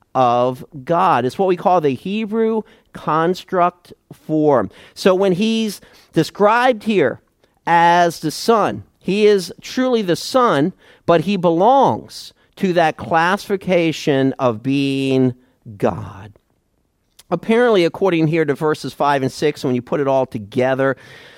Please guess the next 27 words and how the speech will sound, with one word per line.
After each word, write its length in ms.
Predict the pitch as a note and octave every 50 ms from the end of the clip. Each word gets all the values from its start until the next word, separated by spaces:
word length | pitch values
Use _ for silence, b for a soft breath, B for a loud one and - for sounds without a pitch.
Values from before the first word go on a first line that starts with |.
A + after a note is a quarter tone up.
| B B
Lazarus, 1040 | D3 C3+ D3 D#3+ G3 G#3+ A#3+ B3+ B3 - - C#3+ A2+ G2+ E2+ - - - - - b b b -
uh, 200 | C#3+ C3+ C#3 C#3+
was 220 | C#3 C#3+ C#3 - -
already 800 | - D3 D#3+ E3+ F3+ F#3+ F#3 F3+ F3+ E3+ E3 D#3+ D#3+ D#3 - - D#3
dead 400 | B2+ D#3+ D#3 D#3 D3 C3+ B2+ A2+
when 220 | A#2 B2+ B2+ B2+ B2
the 60 | A#2+
messengers 840 | A#2 A#2 B2+ C3+ C#3 - - C#3+ C3 A#2+ C3+ C3 B2+ B2+ A#2+ - -
found 540 | - - - B2+ A#2+ A#2 A#2+ A#2+ A#2+ A2+ - -
Jesus. 560 | A2+ - C3 A#2+ A#2+ A#2 G#2 - G#2+ G2 -
You 80 | A#2 G#2
kinda 240 | - - C3 B2+ A#2
connect 400 | - - C3 B2 B2+ B2+ - _
this 240 | A#2+ A#2+ - - -
with 240 | B2 A#2 G#2+ -
eleven 460 | B2+ A2 G#2+ A2 A#2 A#2+ A#2 A#2+ A2+ A2
eleven, 360 | A2 A#2 A#2 A#2+ A#2 A#2 A2
and 120 | G#2+ G2+
Jesus 400 | - - B2 A#2+ A2 - A#2 G#2+
seems 300 | - - A#2+ A2+ G#2+ -
to 100 | - -
know 260 | G2+ G#2+ B2 D3+ F3+
this. 320 | E3+ F#3 F#3 F#3 - - B B B B B B B -
And 180 | C3+ C#3+ D3+
then 180 | D#3+ D#3+ D3+ C3+
down 360 | D#3 E3 G3 A#3+ C4 C#4+ D4
here 420 | C4 C4 B3+ A#3+ A3+ A3 A3 G#3+